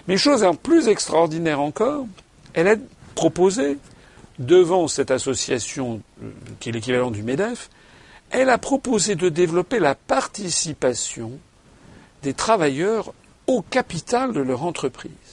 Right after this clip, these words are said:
La vie est quand même merveilleuse. La participation des travailleurs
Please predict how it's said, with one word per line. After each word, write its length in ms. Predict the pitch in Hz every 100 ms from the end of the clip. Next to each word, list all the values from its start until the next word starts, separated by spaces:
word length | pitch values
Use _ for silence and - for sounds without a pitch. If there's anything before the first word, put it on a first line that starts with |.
| - _ _ _ _ - - - - - - - - - - - - - -
La 160 | 143
vie 140 | 143 185
est 80 | 151
quand 180 | 113
même 300 | 123 135 135 - - -
merveilleuse. 800 | 120 131 120 117 113 113 104 - - -
La 140 | 135 127
participation 1080 | 190 - - 170 - 165 156 139 - 165
des 140 | 135 113
travailleurs 800 | - 131 131 123 139 160 170